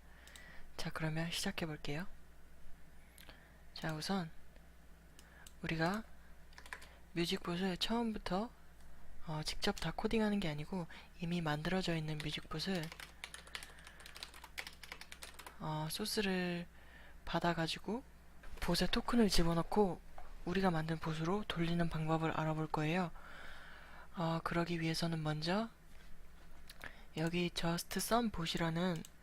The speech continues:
봇을 다운받은 다음에 거기서 컨피그 설정을 통해 토큰을 넣어줄 건데, 이 Just Some 봇을 다운받기 위해서는 git이라는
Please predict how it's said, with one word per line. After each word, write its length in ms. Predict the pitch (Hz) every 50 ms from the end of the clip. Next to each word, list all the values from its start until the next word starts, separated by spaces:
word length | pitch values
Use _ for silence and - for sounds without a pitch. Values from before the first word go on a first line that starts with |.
| 170 165
봇을 260 | 165 165 156 - 170
다운받은 640 | - - - 226 226 214 190 - 175 170 - 165 165
다음에 380 | 170 165 165 170 208 269 311 - - - - - -
거기서 500 | - - 165 165 165 170 170 180 196 202
컨피그 360 | - - 214 220 - 226 214 196
설정을 560 | - 180 175 - - 165 165 165 170 170 190 - - - - - - -
통해 340 | - 208 208 202 214 254 - - - - - - - - - -
토큰을 440 | - 214 - - 202 190 185 175 170
넣어줄 340 | 165 160 165 165 - 165 165
건데, 440 | - 165 165 180 208 196 170 180 - - - - - - - - - -
이 640 | - 180 180 180 175 175 175 175 175 175 175 180 180 - - - - - - - - - - - - - - -
Just 340 | - 175 180 - - - 202
Some 260 | - - 220 220 202
봇을 280 | - 175 170 175 180 175
다운받기 460 | - 202 208 208 208 208 - - 165
위해서는 520 | 165 160 160 165 156 160 185 180 160 156 - -
git이라는 680 | - - 180 180 190 196 208 185 170 165 165 185 220 262